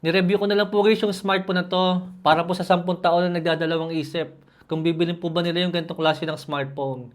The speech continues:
Dahil sobrang lugi nga po tayo sa specs po na makukuha natin sa halagang four thousand or kulang four thousand pa. Still, napakarami pong magandang smartphone na makukuha natin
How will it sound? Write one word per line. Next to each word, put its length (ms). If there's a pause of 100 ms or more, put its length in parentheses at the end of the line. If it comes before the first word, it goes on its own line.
(300)
Dahil 160
sobrang 320
lugi 320
nga 160
po 160
tayo 560 (160)
sa 80
specs 400
po 160
na 80
makukuha 480
natin 480 (320)
sa 240
halagang 560 (400)
four 160
thousand 720
or 160
kulang 320
four 160
thousand 480
pa. 240 (480)
Still, 320
napakarami 520
pong 200
magandang 280
smartphone 440
na 40
makukuha 440
natin 560